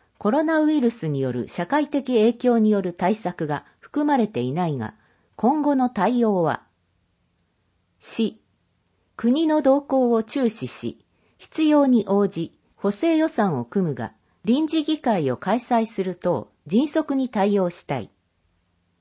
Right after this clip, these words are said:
委員長、十条正義。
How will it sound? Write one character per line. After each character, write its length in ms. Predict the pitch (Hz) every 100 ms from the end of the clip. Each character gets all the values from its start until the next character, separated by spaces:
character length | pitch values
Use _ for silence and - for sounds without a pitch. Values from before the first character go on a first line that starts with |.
| _ _ _ _ _ _
委 120 | 202
員 240 | 262 311 240
長、 400 | - 131 110 - _ _ _ _ -
十 300 | 190 320 294
条 260 | 185 139 127
正 300 | 120 - 196
義。 460 | 127 - - -